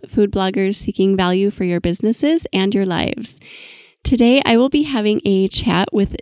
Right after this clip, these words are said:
Deborah Thompson from savvy bites dot com, and we will talk about how to gain traction on your blog by tapping into a niche. Deborah is a professional chef turned food blogger. She began her first blog about four years ago and struggled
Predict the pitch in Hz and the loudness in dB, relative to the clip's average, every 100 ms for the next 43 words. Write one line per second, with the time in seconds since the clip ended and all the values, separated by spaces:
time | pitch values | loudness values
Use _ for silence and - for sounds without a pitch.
0 | 247 185 196 247 - - 180 - 175 190 | -4 -2 0 0 -2 -4 -4 -2 -2 -2
1 | - - 175 175 - - - 175 190 220 | -4 -2 0 -2 -4 -6 -2 -2 0 0
2 | 180 185 208 - 175 170 - 165 165 226 | 0 0 -2 -6 -6 -6 -6 -2 -2 -2
3 | - - 190 185 190 208 320 - 202 196 | -4 -4 -2 0 0 0 -2 -2 -4 -2
4 | 175 180 - - - - - - _ 254 | 0 0 -2 -8 -14 -20 -20 -20 _ -2
5 | 254 - 330 294 226 214 208 - 180 - | -2 0 -2 0 0 0 -2 -6 -6 -4
6 | - 185 185 185 - 170 175 190 240 - | -2 0 0 -2 -2 -4 0 0 -2 -4
7 | 190 - - 196 202 208 180 180 - 170 | -6 -6 -6 -2 0 0 0 0 0 0
8 | 160 - - - - - _ _ _ _ | 0 0 -4 -6 -6 -8 _ _ _ _
9 | _ _ - 208 226 247 233 214 196 196 | _ _ -2 0 2 2 0 2 0 0
10 | 190 190 - 214 208 208 - 175 214 - | -2 -2 -2 2 2 2 0 0 -2 -6
11 | - - 190 185 - 180 175 - 175 175 | -8 -2 0 0 0 0 2 2 2 2
12 | 214 262 - 220 208 196 196 233 214 240 | 2 0 2 2 2 2 0 0 -2 0
13 | 302 - 196 180 180 175 - - 208 220 | 0 0 0 2 2 0 -2 0 2 4
14 | 185 190 170 170 170 - 175 - 180 180 | 2 0 0 2 4 2 -2 0 0 2
15 | 180 | 0